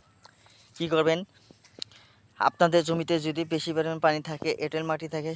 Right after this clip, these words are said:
সেই জমিতে বন্ধুরা, আপনাদেরকে অবশ্যই পাট জাকে ধান চাষ করতে হবে। তার কারণ হচ্ছে, পাট জাক ধান কিন্তু বন্ধুরা, পানি সহিঞ্চু একটি ধান, ধানের বীজ। যদি আপনারা সেখানে পাট জাকে ধান চাষ করেন, তাহলে কিন্তু আপনাদের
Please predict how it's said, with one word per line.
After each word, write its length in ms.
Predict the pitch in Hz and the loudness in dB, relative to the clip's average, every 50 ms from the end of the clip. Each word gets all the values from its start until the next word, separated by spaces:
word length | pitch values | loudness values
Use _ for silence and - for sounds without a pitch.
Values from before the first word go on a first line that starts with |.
| - | -8
সেই 160 | - - 160 151 | -6 -6 -4 -4
জমিতে 300 | 156 160 160 156 - 156 | -4 -4 -4 -4 -4 -4
বন্ধুরা, 320 | 147 147 151 147 143 147 143 - | -4 -4 -6 -4 0 4 4 4
আপনাদেরকে 500 | 151 - 156 151 147 131 135 151 - 151 143 135 | 4 2 -4 -4 -4 -6 -6 -8 -6 -2 0 0
অবশ্যই 500 | 139 139 147 151 147 - - 156 147 143 - - | 0 0 -2 -6 -8 -6 -6 -6 -6 -6 -2 2
পাট 200 | 160 147 147 143 139 - - | 2 4 4 2 0 -8 -14
জাকে 320 | 165 156 151 - - 160 151 143 - - | -12 -12 -12 -10 -10 -10 -10 -8 -10 -10
ধান 220 | - 143 135 131 135 156 147 | -6 -4 -4 -4 -4 -6 -8
চাষ 260 | - - 147 143 - - - - | -4 -4 -4 -4 -4 -8 -8 -6
করতে 260 | 151 147 - _ - 156 143 | -6 -6 -4 _ -2 0 2
হবে। 200 | 156 156 147 147 120 - - - - - _ - | 2 4 4 4 2 0 -6 -18 -20 -20 _ -20
তার 240 | - - 156 151 156 | -6 2 4 4 4
কারণ 200 | 151 - 151 147 - | 4 0 -4 -6 -4
হচ্ছে, 280 | 147 139 139 - - 156 156 147 - | -4 -4 -4 -2 -2 -2 -2 2 2
পাট 180 | 151 147 147 147 - | 2 2 2 0 -2
জাক 200 | - 156 151 151 - _ _ _ _ - | 0 0 0 0 0 _ _ _ _ -14
ধান 320 | 131 - - 139 139 139 143 156 156 | -12 -4 2 4 4 4 2 0 -6
কিন্তু 320 | 147 - 160 151 - - 151 147 135 - | -8 -8 -8 -6 -4 -2 -4 -4 -4 -4
বন্ধুরা, 420 | - 143 143 151 147 151 147 143 147 156 156 - - | -4 -2 -2 -2 -2 0 2 4 4 4 2 2 0
পানি 300 | - 135 143 147 151 160 165 170 - - - _ - | 0 0 2 0 0 -2 -2 -2 -4 -8 -16 _ -10
সহিঞ্চু 440 | - - 156 156 151 151 - - 160 151 143 | -6 -4 -2 -2 -2 -2 -2 0 2 2 2
একটি 180 | 139 - - 151 | 0 -2 -6 -8
ধান, 220 | 127 143 147 143 143 123 - _ _ _ _ _ _ _ - | 0 2 2 2 2 0 -6 _ _ _ _ _ _ _ -4
ধানের 260 | 151 151 156 156 151 143 | -2 0 0 -2 -2 -4
বীজ। 180 | 151 143 127 - - - _ _ _ 139 | -6 -8 -8 -10 -14 -18 _ _ _ -20
যদি 180 | - 139 139 160 | -16 -4 2 4
আপনারা 380 | 160 147 - - 160 151 156 156 165 - _ _ _ _ _ _ _ _ - | 4 4 2 2 2 2 2 2 0 -2 _ _ _ _ _ _ _ _ -10
সেখানে 260 | - 147 143 156 160 | -10 -8 -8 -8 -8
পাট 200 | 156 - 147 151 151 | -2 0 0 0 0
জাকে 180 | 151 165 156 160 | -2 -4 -6 -6
ধান 220 | 123 127 131 139 151 - | -6 -6 -8 -8 -4 -2
চাষ 120 | 156 147 - | -2 -4 -4
করেন, 180 | - 165 160 156 | -6 -10 -8 -4
তাহলে 260 | - 151 151 151 147 156 | -4 -4 -2 -2 -4 -6
কিন্তু 180 | 147 147 151 156 | -6 -4 -4 -4
আপনাদের 340 | 147 - - 156 151 147 | -4 -4 -4 -6 -6 -6